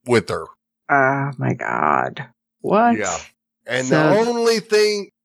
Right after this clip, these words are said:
Speaker 1: he made one comment to the captain about how great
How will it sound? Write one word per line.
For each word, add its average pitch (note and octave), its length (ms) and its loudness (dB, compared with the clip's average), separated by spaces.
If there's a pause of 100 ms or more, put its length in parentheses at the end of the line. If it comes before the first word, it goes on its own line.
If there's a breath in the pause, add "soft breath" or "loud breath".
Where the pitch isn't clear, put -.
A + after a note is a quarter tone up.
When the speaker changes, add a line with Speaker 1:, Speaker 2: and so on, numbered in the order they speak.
(100)
Speaker 1:
he D#3 80 -6
made C#3+ 320 -2
one G3+ 380 2
comment D#3+ 600 0
to C#3 120 -6
the B2+ 120 -6
captain A#2 600 -2
about G#2+ 500 0 (300)
how C3+ 200 2
great B2+ 460 2